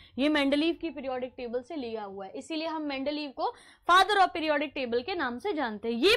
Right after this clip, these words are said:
पूरी पीरियोडिक टेबल उन्होंने बनाई थी, ये भी ओरिजिनल उनकी किताब की ही पेज है। उसके बाद आता है एक वैज्ञानिक जिसने एटम का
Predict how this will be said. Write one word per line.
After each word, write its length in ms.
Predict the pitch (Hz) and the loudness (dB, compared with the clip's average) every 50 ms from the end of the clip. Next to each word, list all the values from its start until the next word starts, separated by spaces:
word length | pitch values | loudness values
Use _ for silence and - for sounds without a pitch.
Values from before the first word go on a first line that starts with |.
| - | 4
पूरी 220 | 415 392 392 392 392 | 2 0 2 2 0
पीरियोडिक 460 | 392 370 349 339 320 302 294 339 - - | 0 0 0 2 2 2 0 -2 -4 -6
टेबल 280 | 320 302 262 311 311 | -6 -4 -4 -2 -2
उन्होंने 300 | 294 285 294 285 294 302 | -2 -2 -2 -2 -2 -2
बनाई 360 | 269 262 247 233 233 240 269 | -2 -2 -4 -4 -4 -4 -4
थी, 300 | 311 302 - 311 302 294 - - - - _ - | -4 -4 -4 -4 -4 -4 -4 -10 -18 -20 _ -6
ये 140 | 233 277 294 | -4 -2 -2
भी 140 | 302 349 359 | 0 0 2
ओरिजिनल 520 | 330 311 294 311 302 277 302 339 349 339 | 2 2 2 -2 -4 -4 -4 -2 -2 0
उनकी 260 | 320 302 294 285 330 285 | 0 0 -2 -2 -4 -6
किताब 340 | - 294 - 254 254 285 285 - | -6 -2 2 2 2 2 2 -2
की 100 | 320 339 | -4 -4
ही 200 | 294 330 359 349 | -2 -2 -2 -2
पेज 300 | - 311 285 277 262 240 | -2 -2 -2 -2 -2 -4
है। 220 | 247 240 247 - - - - - _ - | -6 -6 -6 -8 -12 -18 -20 -18 _ -10
उसके 300 | 359 349 - - 480 440 | -10 -6 -2 0 0 2
बाद 260 | 392 392 370 320 339 | 2 2 2 0 -2
आता 200 | 311 320 320 339 | -2 -2 -2 -2
है 100 | 339 311 | -2 -2
एक 260 | 330 339 370 311 294 | -4 -6 -6 -6 -6
वैज्ञानिक 640 | 269 277 285 240 226 262 262 247 233 262 - 262 220 | -8 -8 -6 -6 -4 -4 -4 -4 -4 -6 -8 -8 -10
जिसने 360 | 269 294 294 - 359 381 381 | -10 -10 -10 -8 -6 -6 -6
एटम 640 | 339 - - - 294 - 285 - 381 381 381 359 339 | -6 -6 -4 -2 -2 -2 2 2 2 2 2 0 -2
का 240 | 302 247 214 190 | -2 -4 -4 -4